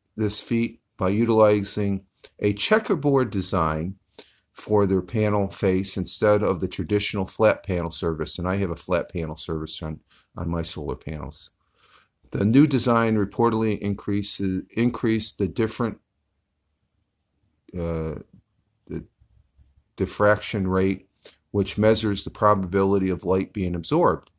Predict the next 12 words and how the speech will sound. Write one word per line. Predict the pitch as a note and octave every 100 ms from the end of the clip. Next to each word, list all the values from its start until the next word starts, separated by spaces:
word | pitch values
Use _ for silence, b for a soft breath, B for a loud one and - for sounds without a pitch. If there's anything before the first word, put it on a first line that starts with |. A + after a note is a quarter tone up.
| _ B B B B B
Moreover, | C3 F3 E3 B2+ A#2+
the | A#2+
team's | A2 - C#3+ D3 D3 C3+ - - - _
innovative | - C3 C3 C3+ A#2+ A2+
pattern | B2 A2+ A2+ A2 -
also | A2 B2+ C3+ D3
led | B2+ A2 A2
them | G#2+ G#2 G2+
to | F2+
believe | G2+ F#2 G2+ G2+ G2 _ _ -
that | G2 - - _ _ F2+
light, | D#2+ G2 A#2+ B2 -